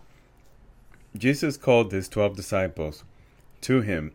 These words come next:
and gave them authority to drive out impure spirits and to heal every disease and sickness.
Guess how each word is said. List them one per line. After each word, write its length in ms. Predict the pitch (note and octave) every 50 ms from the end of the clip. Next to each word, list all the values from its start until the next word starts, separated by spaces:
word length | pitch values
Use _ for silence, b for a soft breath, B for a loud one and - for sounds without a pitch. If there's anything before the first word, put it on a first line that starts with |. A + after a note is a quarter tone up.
| _ -
and 160 | G#2 G2+ G2
gave 220 | F#2 A2+ A#2+ A#2+
them 160 | A#2+ A#2+ A2 G2+
authority 580 | F#2 - - B2 B2 G#2+ F2+ E2+ E2 E2 E2 - _ _ -
to 120 | - G#2 F#2+
drive 340 | F2 G2+ G#2 A2 A#2 A2
out 340 | A2+ A2+ G#2 G2 F#2+ - - - -
impure 480 | F#2+ F2+ F2 - - - A2+ G#2+ G#2+ G2+
spirits 500 | - - - G#2+ G2 F2 E2 D#2+ - - - _ -
and 160 | G2+ G2 F#2
to 100 | - F#2+
heal 380 | F2 G#2 A#2+ A#2+ G#2+ F#2+ F#2 - -
every 240 | - F#2 F#2 F#2+ G2
disease 580 | E2+ E2+ F#2 F2+ - - G2+ F#2+ F#2 F2 E2 - -
and 160 | F#2+ F2+ -
sickness. 560 | - - F#2 E2+ - D#2 C2+ C2 - -